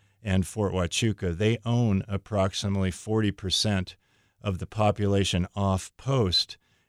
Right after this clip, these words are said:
and off post there's very little mitigation.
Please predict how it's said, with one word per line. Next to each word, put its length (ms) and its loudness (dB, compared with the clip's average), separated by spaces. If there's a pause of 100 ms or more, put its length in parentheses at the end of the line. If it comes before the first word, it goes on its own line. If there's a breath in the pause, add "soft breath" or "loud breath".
and 180 4
off 400 2
post 380 0
there's 180 0
very 260 0
little 280 2
mitigation. 800 -2